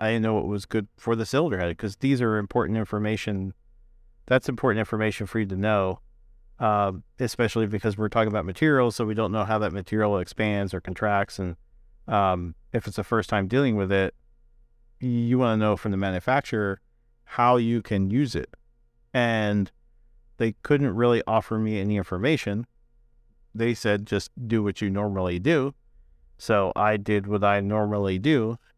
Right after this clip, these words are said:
and the head would, with the, the valve would hold open at, like, nine hundred feet. It would just hold the valve open because the valve to guide clearance would close up and hold the valve.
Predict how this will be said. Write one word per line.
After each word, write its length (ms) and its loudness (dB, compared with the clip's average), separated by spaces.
and 600 0
the 220 0
head 240 0
would, 260 0
with 200 -2
the, 300 0
the 220 0
valve 320 4
would 160 -2
hold 400 -2
open 640 2
at, 220 -2
like, 180 -2
nine 320 0
hundred 340 -2
feet. 380 -2
It 40 -4
would 120 0
just 180 -2
hold 240 0
the 40 -4
valve 280 2
open 400 -4
because 400 0
the 80 -12
valve 220 2
to 60 -4
guide 220 4
clearance 340 -2
would 140 -4
close 380 2
up 260 2
and 300 -2
hold 220 -2
the 80 -2
valve. 480 0